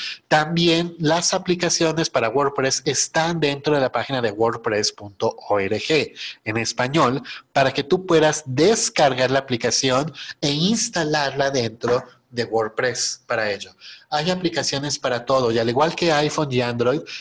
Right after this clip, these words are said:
hay muchas aplicaciones buenísimas gratis, hay otras que son de pago, y hay otras que son algunas opciones y funciones gratuitas,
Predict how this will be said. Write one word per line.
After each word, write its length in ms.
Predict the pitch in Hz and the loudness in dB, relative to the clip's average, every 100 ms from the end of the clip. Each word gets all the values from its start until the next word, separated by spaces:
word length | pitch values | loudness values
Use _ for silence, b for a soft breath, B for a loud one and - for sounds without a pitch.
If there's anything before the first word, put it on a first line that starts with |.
| B | B
hay 160 | 123 117 | -2 0
muchas 400 | 135 196 208 196 | 2 2 2 0
aplicaciones 600 | 185 151 131 151 147 127 | 0 0 0 0 0 2
buenísimas 720 | 127 123 160 - 165 160 160 | 2 4 2 2 0 0 2
gratis, 580 | 202 190 131 160 - B B B - | 2 2 0 -2 -2 B B B 2
hay 260 | 135 131 | 4 6
otras 380 | 143 143 143 135 | 4 4 2 2
que 140 | - 113 | -2 -2
son 180 | 117 | -2
de 100 | 120 | -2
pago, 540 | 143 202 185 127 143 147 B B _ | 2 4 6 4 2 -2 B B _
y 100 | 131 | 4
hay 200 | 170 170 | 6 6
otras 340 | 165 170 170 | 6 4 0
que 140 | - 143 | 2 2
son 340 | 147 143 147 - | 4 4 2 0
algunas 520 | 117 110 127 143 170 | 0 2 0 0 -2
opciones 480 | 147 - 143 147 127 | 0 0 2 0 -2
y 20 | |
funciones 480 | - 110 110 123 151 | -2 -2 0 0 2
gratuitas, 680 | 160 165 240 190 170 - | 2 4 2 4 2 0